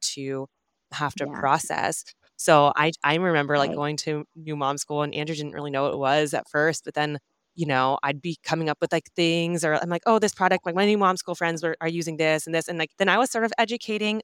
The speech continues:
Speaker 1: us. And that was, it was cool. I could, I could immediately see, like, he knew the benefit of this to me. Y-, you know, we'd, we'd ha-, run into things where it's like,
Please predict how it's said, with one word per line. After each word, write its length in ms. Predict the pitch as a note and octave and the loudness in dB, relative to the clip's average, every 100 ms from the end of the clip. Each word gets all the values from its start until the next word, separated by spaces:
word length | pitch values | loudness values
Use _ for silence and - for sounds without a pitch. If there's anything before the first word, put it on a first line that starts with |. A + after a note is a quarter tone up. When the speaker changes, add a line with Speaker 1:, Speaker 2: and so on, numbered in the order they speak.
| - | -4
Speaker 1:
us. 500 | G#3+ - - - - _ _ - | -4 -4 -10 -12 -12 _ _ -2
And 180 | G3 | 2
that 120 | G3+ - | 2 2
was, 180 | A3+ - | 0 0
it 60 | |
was 200 | G#3+ G#3+ | 0 0
cool. 300 | - - B3 | -4 -8 -2
I 80 | G#3+ | -2
could, 220 | F3+ F3 - | -2 -6 -6
I 100 | F3 | -6
could 160 | - E3 | -6 -8
immediately 520 | D#3+ F#3+ G3 D#3+ D3+ | -6 -6 -6 -8 -10
see, 380 | - - F3+ D3+ | -12 -12 -10 -4
like, 260 | C#3+ C#3+ _ _ _ _ | -4 -4 _ _ _ _
he 300 | - - G#3 | -14 -4 0
knew 160 | G3 E3 | 0 0
the 120 | C#3+ | -2
benefit 440 | D3+ D3+ D3+ D#3 D3 | -2 -2 -2 -4 -2
of 160 | D#3 C#3 | -4 -6
this 300 | D3 D#3 - | -8 -6 -8
to 140 | - | -6
me. 440 | D#3 D#3+ D3+ D3 C#3+ _ _ _ | -6 -6 -4 -4 -6 _ _ _
Y-, 80 | - | -4
you 140 | F#3 E3+ | 0 2
know, 120 | D#3+ | 2
we'd, 200 | F3+ F#3 | 2 0
we'd 140 | G3 F#3 | -2 -2
ha-, 100 | F3 | 4
run 160 | F3+ | 4
into 200 | F#3+ F3+ | 4 2
things 360 | F3 F3 F3 D#3 | 0 0 0 -2
where 160 | D#3+ D3+ | -2 -2
it's 220 | D3 - | -2 -4
like, 280 | D#3 C#3 | -4 -4